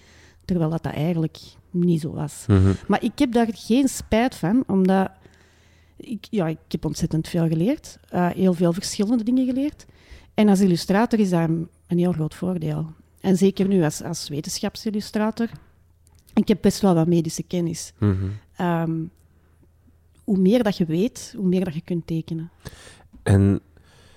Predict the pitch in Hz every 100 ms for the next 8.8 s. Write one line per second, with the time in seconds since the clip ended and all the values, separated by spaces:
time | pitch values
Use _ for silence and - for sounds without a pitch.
0 | _ _ _ - 110 110 104 104 101 -
1 | - 110 110 92 95 - 92 - 107 101
2 | - 104 123 98 104 98 92 92 101 90
3 | 95 87 98 95 92 - - 104 117 -
4 | 214 233 185 87 - 92 90 - 87 87
5 | 85 87 85 82 80 80 82 80 76 60
6 | 85 76 101 92 90 87 104 110 101 90
7 | 87 80 80 80 95 90 92 95 98 98
8 | 95 92 92 95 107 127 190 196